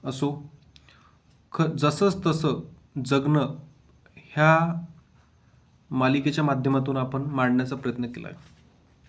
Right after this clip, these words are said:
आपण मागच्या भागात बघितलं की सामाजिक बांध-, बांधिलकी कशा प्रकारे एकनाथ जपत होता. बहीण नव्हती, आत्या नव्हती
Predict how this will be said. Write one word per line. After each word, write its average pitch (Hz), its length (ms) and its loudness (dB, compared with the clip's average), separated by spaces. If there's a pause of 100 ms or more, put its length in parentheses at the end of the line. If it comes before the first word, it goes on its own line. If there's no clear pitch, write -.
आपण 135 240 0
मागच्या 151 340 2
भागात 143 200 0
बघितलं 131 500 0 (600)
की 147 100 -2
सामाजिक 139 480 2
बांध-, 135 280 0
बांधिलकी 135 680 0 (120)
कशा 143 240 -2
प्रकारे 135 440 -2
एकनाथ 131 240 -4 (500)
जपत 127 280 -2
होता. 123 260 -10 (1000)
बहीण 135 400 2
नव्हती, 127 540 0 (140)
आत्या 127 320 0
नव्हती 127 580 -2